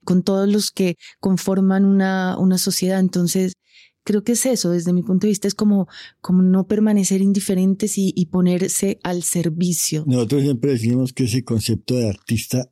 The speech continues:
Speaker 2: cada vez estamos como más lejos y más bien somos servidores. Y tiene que ver también con la autenticidad. Uno como, por ejemplo, director de teatro, lo que busca es creerle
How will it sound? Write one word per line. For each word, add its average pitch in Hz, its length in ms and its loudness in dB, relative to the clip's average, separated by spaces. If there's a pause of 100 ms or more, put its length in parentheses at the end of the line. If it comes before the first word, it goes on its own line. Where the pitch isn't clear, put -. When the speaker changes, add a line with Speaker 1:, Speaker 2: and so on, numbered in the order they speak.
(160)
Speaker 2:
cada 110 280 -2
vez 117 80 0
estamos 113 380 -2
como 107 260 0
más 104 200 2
lejos 113 480 0
y 104 60 2
más 101 260 0
bien 117 240 2 (220)
somos 117 380 -2
servidores. 98 960 -2 (180)
Y 131 140 0
tiene 143 260 0
que 143 180 0
ver 123 160 0
también 135 300 -2
con 143 160 -2
la 143 80 0
autenticidad. 110 880 -2 (220)
Uno 120 320 -2
como, 98 420 -2
por 92 140 -6
ejemplo, 92 260 -4
director 98 580 -4
de 107 140 -2
teatro, 120 460 -4
lo 113 160 0
que - 120 -6
busca 98 480 -4
es 104 360 -6 (160)
creerle 110 640 0